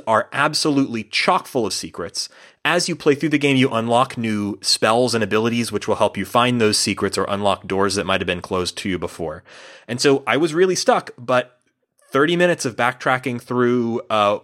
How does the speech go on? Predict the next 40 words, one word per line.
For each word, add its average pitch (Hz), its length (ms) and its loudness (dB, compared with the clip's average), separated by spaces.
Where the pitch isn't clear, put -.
a 117 100 -4
dungeon 120 460 -2
I 107 100 2
had 104 180 -2
cleared 131 400 2
already, 110 520 0
uh, 107 180 2
gave 139 260 0
me 131 220 2
enough 123 560 0
extra 120 680 2
stuff, - 800 0
upgrades 98 400 -2
to 98 60 -6
my 87 140 -2
heart - 360 -2
and 104 140 -6
brain, 95 540 0
the 87 100 -8
mana 90 520 -4
thing, 85 340 -10
and, 92 320 -2
uh, 85 200 2
other, 104 380 2
other 107 160 2
bits - 500 -2
to - 140 -4
tack - 240 -2
onto 104 140 -4
my 101 140 -2
armor, 95 360 -2
that 151 100 2
I 135 60 4
was 135 160 2
able 151 180 4
to 120 80 2
just, 110 200 0
like, 113 120 -4
completely 156 840 0
upgrade, 110 540 -2